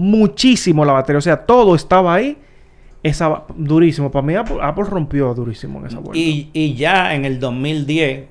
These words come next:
Speaker 2: creo que era ese mismo, incluso, eh, aparte de tocar video, todo lo demás era multitouch.
Speaker 1: Sí, sí, sí, durísimo.
Speaker 2: Eh,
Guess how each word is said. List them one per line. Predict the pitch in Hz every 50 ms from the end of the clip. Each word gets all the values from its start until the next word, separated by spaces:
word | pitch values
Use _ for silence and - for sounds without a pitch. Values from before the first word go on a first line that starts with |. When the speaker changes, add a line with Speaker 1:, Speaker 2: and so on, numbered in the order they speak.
| - -
Speaker 2:
creo | - 135 139
que | 151 143
era | 147 151
ese | 139 - 143
mismo, | 143 156 156 156 147
incluso, | 123 151 160 151 156 151 135 135 139 - -
eh, | - 120 113 107 107 107
aparte | 101 - 107 117 151 147
de | 98
tocar | - - - 107
video, | 104 101 117 127 131 117 110 98
todo | - 120 123 127
lo | 120
demás | 117 113 120 120 120
era | 120 117
multitouch. | 117 117 113 - 107 104 - 131 127 127 127
Speaker 1:
Sí, | 151 147
sí, | 175 175
sí, | - 185
durísimo. | 190 214 185 156 151 127 123 120 120 120
Speaker 2:
Eh, | 120 120 117 117 113 113 107 110 - -